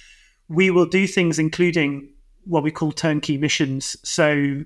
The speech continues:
that's effectively where somebody says, "Hey, I've got this satellite. Can you do all the software for it, please?"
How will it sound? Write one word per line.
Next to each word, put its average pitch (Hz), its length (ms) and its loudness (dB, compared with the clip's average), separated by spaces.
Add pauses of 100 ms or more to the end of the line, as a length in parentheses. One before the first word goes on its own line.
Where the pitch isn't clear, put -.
that's 160 420 0
effectively 151 500 -4
where 135 180 -2
somebody 143 340 -2
says, 139 340 -2
"Hey, 156 280 0
I've 143 120 -2
got - 200 -6
this 143 160 -4
satellite. 143 440 -4
Can 143 140 -8
you 135 100 0
do 139 160 -2
all 135 120 0
the 131 80 -4
software 127 340 -8
for 123 220 -14
it, 151 100 -18
please?" 117 420 -16